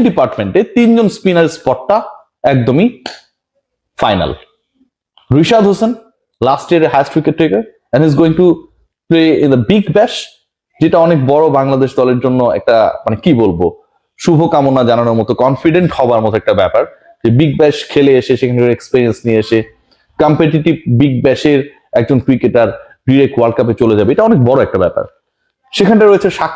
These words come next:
মেহেদী। শাক কিভাবে হচ্ছে অন্যদেরকে পাকে ঘুরাতে পারে সেটা আপনারা সবাই জানেন। রয়েছেন নাসুম আহমেদ। So, এই তিনজনের জায়গা নিয়ে, স্পট নিয়ে আমি কোনো দেখি না। এখানে যদি খুব পলিটিক্স না হয়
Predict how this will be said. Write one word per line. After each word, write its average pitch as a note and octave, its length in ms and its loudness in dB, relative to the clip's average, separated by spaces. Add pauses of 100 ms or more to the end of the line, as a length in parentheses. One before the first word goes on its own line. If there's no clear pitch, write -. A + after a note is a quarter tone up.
মেহেদী। D3+ 280 -2 (960)
শাক C#3+ 240 -2 (100)
কিভাবে C#3+ 320 2
হচ্ছে C#3 300 0 (360)
অন্যদেরকে C3+ 600 2 (920)
পাকে C3+ 200 -2
ঘুরাতে B2 340 0
পারে A#2 120 2
সেটা A#2 200 -2
আপনারা A2 200 -4
সবাই A#2+ 200 2
জানেন। A2+ 240 -2 (340)
রয়েছেন A#2+ 320 0
নাসুম A2+ 280 -2
আহমেদ। F2 220 -4 (560)
So, G#3 100 2
এই A3 160 2
তিনজনের A3 420 2
জায়গা D#3 240 2
নিয়ে, D#3+ 160 0
স্পট - 340 -2
নিয়ে D3 120 0
আমি A#2 120 0
কোনো A2+ 100 0
দেখি G2 140 -2
না। A#2 80 0
এখানে F3+ 140 2
যদি G#3+ 140 2
খুব A3 100 -4 (120)
পলিটিক্স G3 380 0 (100)
না G2 60 0
হয় E2+ 180 -8